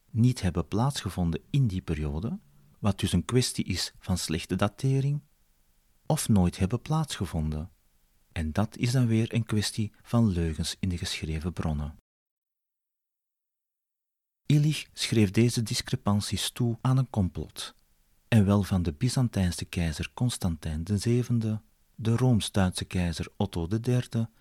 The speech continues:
en paus Sylvester de tweede, die allemaal stierven tussen negenhonderdnegenenvijftig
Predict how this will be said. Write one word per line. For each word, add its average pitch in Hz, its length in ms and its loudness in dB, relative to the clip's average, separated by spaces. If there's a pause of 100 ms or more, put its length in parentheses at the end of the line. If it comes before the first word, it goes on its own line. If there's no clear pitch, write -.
(280)
en 135 220 0
paus 85 280 -2
Sylvester 98 640 -4
de 107 100 -4
tweede, 73 500 -4 (1080)
die - 200 0
allemaal 98 340 2
stierven 104 600 -2
tussen 98 360 -2 (140)
negenhonderdnegenenvijftig 87 1700 0